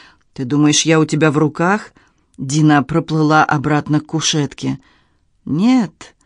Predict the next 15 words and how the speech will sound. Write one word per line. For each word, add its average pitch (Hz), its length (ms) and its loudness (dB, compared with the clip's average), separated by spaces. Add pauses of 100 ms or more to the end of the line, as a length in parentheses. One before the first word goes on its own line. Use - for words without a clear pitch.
(640)
Но 180 140 2
я 277 160 6
уже 262 160 4
не 247 100 8
так 240 240 0
молод, 220 340 4
чтобы, 175 300 -2
не 175 100 2
зная 175 280 2
фарватера, 170 640 0
в - 80 -8
туман 160 360 2
выходить 147 440 -2
в 135 40 -4
море 160 440 0